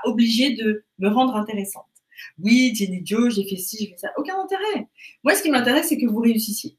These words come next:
que vous sachiez faire des choses, qu'il y ait des déblocages. Je sais qui je suis. Au pire, vous tapez Jenny Jo Lawson sur Internet et vous saurez qui je suis. C'est pas la peine que je fasse du déballage <laughs> pendant trente-cinq ans. C'est pas intéressant. Euh, mais parce que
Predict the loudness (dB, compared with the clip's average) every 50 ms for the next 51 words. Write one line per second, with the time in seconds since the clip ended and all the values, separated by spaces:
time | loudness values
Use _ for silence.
0 | _ _ -6 -4 -4 -2 0 -2 0 0 0 0 0 0 0 0 0 -2 -2 -6
1 | -8 -10 -10 -8 -6 -4 -2 -2 0 0 0 0 0 0 0 0 0 0 0 0
2 | -2 -2 -2 -4 -4 -6 -6 -10 -14 _ _ _ _ _ _ _ _ -6 -4 -2
3 | 0 0 0 2 2 2 2 2 -2 -4 -4 -2 0 0 0 -2 -4 -12 _ _
4 | _ _ _ 0 0 2 6 6 8 8 8 6 4 4 4 4 4 4 2 4
5 | 4 2 4 4 4 4 2 2 2 2 2 0 0 -2 -2 -2 -2 0 2 2
6 | 0 0 -2 -4 -2 -2 -2 -2 -2 -2 0 0 0 0 0 -2 -2 -2 -2 -4
7 | -4 -4 -2 -2 0 2 2 2 2 0 -4 _ _ -10 -2 2 4 4 6 6
8 | 4 2 0 0 0 0 0 2 0 0 0 0 -2 0 0 2 4 6 6 6
9 | 6 4 0 0 0 0 0 2 2 0 0 0 -2 0 0 0 2 4 4 4
10 | 4 4 2 2 2 -2 -8 -14 -20 -20 -20 -20 -20 _ _ -6 -2 -2 -2 0
11 | -2 -4 -4 -4 -4 -4 -2 0 0 0 -2 -2 -4 -4 -6 -6 -10 -12 _ _
12 | _ _ _ _ -6 0 4 8 10 10 10 8 6 2 -2 -4 -6 -8 -6 -6
13 | -6 -6 -8 _ _ _ -20 -8 0 4 4 6 6 6 4 2 2 2